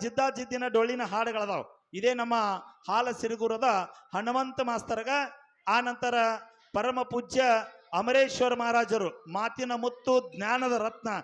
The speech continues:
ಮಾತ್ ಮಾತಾಡಿದ್ರೆ ಅಮರೇಶ್ವರ ಮಹಾರಾಜರಂಗ ಮಾತ್ ಮಾತಾಡ್ಬೇಕು. ಮಾತ್ ಕೇಳಾಕ ನೀವು ಎಲ್ಲ ಅಲ್ಲಿ ಬರ್ಬೇಕು. ಹನುಮಂತ ಮಾಸ್ತರ್ನ ನಲುಗು ನೋಡಾಕ, ಅವನ ಪುರಾಣ ಸಾಹಿತ್ಯ ಪಂಡಿತ ನೋಡಾಕ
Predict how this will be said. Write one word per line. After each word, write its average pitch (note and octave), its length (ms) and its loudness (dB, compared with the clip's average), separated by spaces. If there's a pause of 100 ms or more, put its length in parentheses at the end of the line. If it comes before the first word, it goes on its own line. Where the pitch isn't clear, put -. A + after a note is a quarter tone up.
(280)
ಮಾತ್ B3+ 400 -2
ಮಾತಾಡಿದ್ರೆ B3+ 520 -2
ಅಮರೇಶ್ವರ C4 520 0
ಮಹಾರಾಜರಂಗ B3 580 -4 (100)
ಮಾತ್ B3+ 280 -6
ಮಾತಾಡ್ಬೇಕು. B3 500 -2 (380)
ಮಾತ್ D#4 300 2 (100)
ಕೇಳಾಕ C#4+ 300 2 (120)
ನೀವು C#4 140 0 (120)
ಎಲ್ಲ C4 180 0
ಅಲ್ಲಿ B3 200 -2
ಬರ್ಬೇಕು. C4 400 2 (320)
ಹನುಮಂತ B3+ 400 -2 (120)
ಮಾಸ್ತರ್ನ C#4 440 -4 (380)
ನಲುಗು B3+ 380 -2
ನೋಡಾಕ, A3 300 -2 (500)
ಅವನ A3 180 2 (100)
ಪುರಾಣ C4 380 2 (140)
ಸಾಹಿತ್ಯ C4+ 440 0
ಪಂಡಿತ C#4 320 -2 (100)
ನೋಡಾಕ B3 240 2